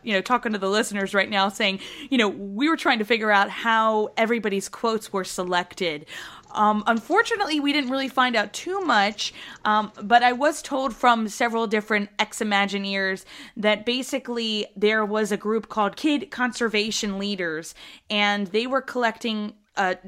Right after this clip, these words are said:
quotes basically on Disney's behalf, asking schools around the United States, you know, what exactly, what exactly kids were thinking about the environment right now, what we have, what we would have to do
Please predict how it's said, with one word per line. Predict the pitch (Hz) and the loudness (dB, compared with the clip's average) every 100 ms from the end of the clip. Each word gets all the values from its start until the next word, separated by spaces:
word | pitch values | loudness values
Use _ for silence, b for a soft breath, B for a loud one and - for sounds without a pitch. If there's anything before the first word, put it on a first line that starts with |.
| - | -14
quotes | - 359 403 196 | -2 2 2 0
basically | - 202 190 196 208 | -2 -4 -2 -4 -2
on | 196 | -2
Disney's | 190 214 202 190 - | 0 0 0 -6 -8
behalf, | 180 214 208 185 190 | -8 -4 0 0 0
asking | - 185 - 202 175 | -2 -2 -6 -10 -8
schools | - - 330 330 320 240 | -8 -4 -2 0 -2 -2
around | 214 202 196 196 - B B | -2 0 0 -4 -10 B B
the | 214 | -2
United | 202 202 196 | 0 0 -2
States, | - - 240 240 233 226 | -6 -6 -4 -4 -6 -4
you | |
know, | 208 196 | -2 -2
what | 180 247 | -2 -4
exactly, | 247 196 220 202 208 220 208 202 B B B B | -4 -4 -2 -2 -4 -4 -2 -4 B B B B
what | 175 208 | -2 -2
exactly | 220 202 208 202 214 202 202 _ _ 208 | 0 2 0 0 -4 -4 -6 _ _ -8
kids | 254 214 | -4 -4
were | 202 214 | -2 -4
thinking | 214 233 220 220 | -2 -4 -4 -4
about | 196 190 185 | 0 0 0
the | 190 | -4
environment | 185 202 208 208 202 | 2 4 4 0 -2
right | 208 202 | -2 -2
now, | 208 196 | -2 -2
what | 190 180 | -2 -4
we | 190 | -6
have, | 185 190 185 _ | -6 -8 -8 _
what | 208 220 220 | -2 0 0
we | 214 | -2
would | 196 | -4
have | 180 180 | -4 -4
to | 196 | -4
do | 180 277 294 294 | -4 -2 0 -2